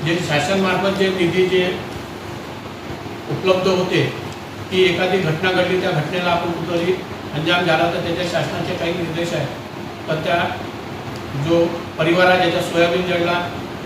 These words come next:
त्याला दोन लाख रुपये मंजूर केले. आजच त्यांना पन्नास हजार रुपयाची एक किस्त देण्यात आली. उर्वरित जे दीड लाख रुपये ते जेव्हा चार्जशीट दाखल होईल किंवा आणखी जी प्रक्रिया अंतर्गत ते देण्यात येईल. दुसरी जे, दुसरा जो पीडित परिवार आहे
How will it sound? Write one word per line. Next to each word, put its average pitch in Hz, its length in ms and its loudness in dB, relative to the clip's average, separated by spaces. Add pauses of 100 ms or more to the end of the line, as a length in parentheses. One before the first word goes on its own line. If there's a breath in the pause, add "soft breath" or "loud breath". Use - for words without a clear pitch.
त्याला 165 280 2
दोन 165 160 0
लाख 175 200 2
रुपये 175 160 0
मंजूर 170 320 0
केले. 170 240 0 (760)
आजच 170 320 0
त्यांना 185 220 0
पन्नास 170 400 0
हजार 170 220 0
रुपयाची 170 360 0
एक 170 200 -2
किस्त 170 260 -2 (680)
देण्यात 170 300 0
आली. 170 240 0
उर्वरित 165 600 0
जे 165 280 0
दीड 170 120 6
लाख 170 220 4
रुपये 170 280 0
ते 170 160 0
जेव्हा 165 160 0
चार्जशीट 151 460 -2
दाखल 156 280 -2
होईल 165 140 0
किंवा 165 240 0 (480)
आणखी 151 280 0
जी 175 140 0
प्रक्रिया 160 440 2
अंतर्गत 165 380 0
ते 170 260 0 (500)
देण्यात 165 320 2
येईल. - 280 0 (460)
दुसरी 165 380 0
जे, 180 160 2 (540)
दुसरा 156 320 2
जो 185 120 2
पीडित 180 300 2
परिवार 175 400 2
आहे 143 300 2